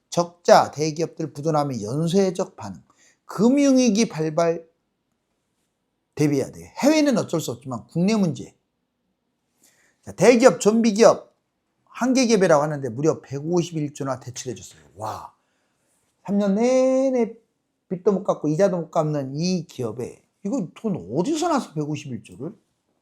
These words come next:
역대 시중은행, 좀비기업 백오십일 조 대출 이거 못 받-, 못 받아요. 상훈금융 십삼 조, 저축은행 삼점구 조,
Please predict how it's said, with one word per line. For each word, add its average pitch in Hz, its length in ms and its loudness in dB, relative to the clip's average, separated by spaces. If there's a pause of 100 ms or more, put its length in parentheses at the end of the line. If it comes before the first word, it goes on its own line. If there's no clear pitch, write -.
(760)
역대 151 220 0
시중은행, 185 560 -4
좀비기업 165 540 -2
백오십일 147 480 -8
조 135 100 -12
대출 117 280 -14
이거 147 120 -10
못 113 200 -14
받-, 196 120 0
못 143 300 -6
받아요. 185 440 -4 (680)
상훈금융 202 580 -2
십삼 202 440 -4
조, - 180 -14 (260)
저축은행 175 540 -6
삼점구 156 500 -10
조, 101 200 -16